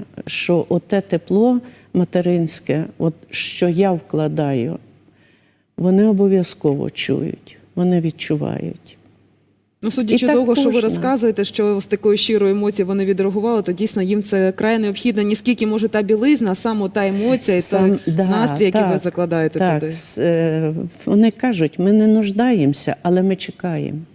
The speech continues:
Speaker 2: Відчувати себе, що вони, про що їх тут чекають, це найважливіше.
Speaker 1: Я думаю, не одні матері в світі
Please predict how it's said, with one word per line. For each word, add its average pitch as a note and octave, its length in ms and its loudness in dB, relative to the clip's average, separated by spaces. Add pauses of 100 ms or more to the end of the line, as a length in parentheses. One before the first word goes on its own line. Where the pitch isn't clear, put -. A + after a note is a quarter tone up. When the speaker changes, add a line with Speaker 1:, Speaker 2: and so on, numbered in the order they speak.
(1000)
Speaker 2:
Відчувати G#3+ 480 0
себе, G#3+ 520 0
що G3 200 -4
вони, G3 380 0
про F3+ 220 -2
що G#3 180 -2
їх G#3+ 120 0
тут G3+ 160 -6
чекають, C#3 440 -8
це - 240 -6
найважливіше. F3 680 -2
Speaker 1:
Я F#3 440 2
думаю, F3 760 2
не F3+ 200 2
одні F3+ 380 2
матері E3 560 0
в D#3 80 -6
світі F3+ 800 0